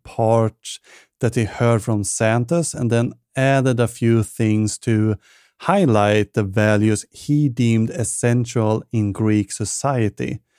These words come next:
And Xanthus' version sure is not the original source we get it in, but is the most direct and straightforward.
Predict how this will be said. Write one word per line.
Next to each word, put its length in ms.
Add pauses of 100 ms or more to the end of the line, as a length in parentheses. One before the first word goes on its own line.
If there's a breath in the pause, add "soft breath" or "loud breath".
(380)
And 260
Xanthus' 540
version 440 (140)
sure 420
is 200
not 260
the 120
original 580
source 540
we 80
get 260
it 120 (160)
in, 460 (440 soft breath)
but 200
is 180
the 80
most 420
direct 500
and 120
straightforward. 840